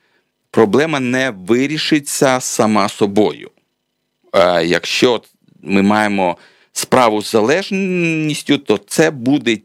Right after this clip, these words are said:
тільки погіршуватись. Але коли ви визнаєте проблему, це вже крок до її усунення. А, в-, в-, важливо розуміти, що наркоманія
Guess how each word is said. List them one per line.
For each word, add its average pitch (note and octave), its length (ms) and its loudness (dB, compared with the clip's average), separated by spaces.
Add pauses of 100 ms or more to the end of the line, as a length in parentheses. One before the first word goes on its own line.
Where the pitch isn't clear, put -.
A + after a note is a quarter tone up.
тільки C3+ 420 0
погіршуватись. G2+ 1400 -2 (1120)
Але A2 240 4
коли C3+ 280 0
ви C#3 140 -2
визнаєте A#2 920 -2
проблему, F#2+ 760 -2
це G2+ 200 -2
вже F#2 260 2
крок D#3 480 -2
до G#2 200 0
її G#2 240 0
усунення. A#2 1000 -2 (1160)
А, F#2+ 500 2 (680)
в-, F#2 300 -2
в-, F#2+ 380 -2 (280)
важливо A#2+ 640 0
розуміти, B2+ 680 -2
що - 180 -4
наркоманія G#2 920 0